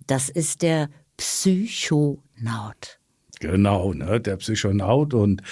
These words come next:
Speaker 2: du hast ja auch die Ausstellung gesehen im Galerie Netzwerk. Die war, nachdem ich vier Monate in München im Bayerischen Nationalmuseum gehangen hab.
Speaker 1: Du hast im Nationalmuseum gehangen?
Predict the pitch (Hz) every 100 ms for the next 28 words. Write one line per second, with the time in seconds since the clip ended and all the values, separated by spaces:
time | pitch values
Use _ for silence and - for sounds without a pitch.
0 | - - 95 - 110 - 98 107 - 110
1 | 104 101 113 104 98 95 95 90 90 98
2 | 107 - 120 120 117 - - - - -
3 | - 110 104 101 92 104 110 123 123 -
4 | - - 104 104 104 - - 113 117 110
5 | - - 127 127 117 113 110 110 107 101
6 | 104 113 123 151 147 143 123 110 104 107
7 | 104 110 - 123 127 131 156 123 92 92
8 | 92 - 85 90 85 85 78 78 73 71
9 | - - _ _ _ - - - - -
10 | _ - 147 160 135 139 - 147 143 -
11 | 131 117 104 156 160 185 208 220 240 262